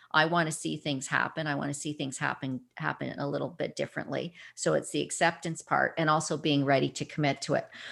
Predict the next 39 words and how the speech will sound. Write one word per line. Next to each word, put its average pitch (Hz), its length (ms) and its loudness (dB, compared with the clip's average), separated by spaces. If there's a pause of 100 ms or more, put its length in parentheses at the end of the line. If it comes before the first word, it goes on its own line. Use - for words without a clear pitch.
So 196 480 8
what, 208 640 10
Scott, 185 400 10 (180)
if 175 140 4
we're 196 160 8
gonna 247 220 6
do 175 260 4
that, 131 460 8
what 208 220 8
are 320 100 6
the 262 80 2
five 175 400 8
tips - 240 2
to - 140 -2
kickstart - 600 2
your 135 100 0
personal 135 480 0
development? 120 720 2
You, 120 180 -4
you 165 160 2
know, 147 100 6
we've 151 280 0
talked 180 280 0
about 143 240 0
this 147 140 -2
before, 147 460 0
but 139 160 -2
you've 151 120 -4
got 196 200 -2
some 156 160 -6
great 147 260 0
information 143 600 -4
I'd 127 120 -4
like 139 160 -4
to - 80 -10
share 135 280 -4
with 135 160 -4
our 135 100 -6
listeners. - 560 -6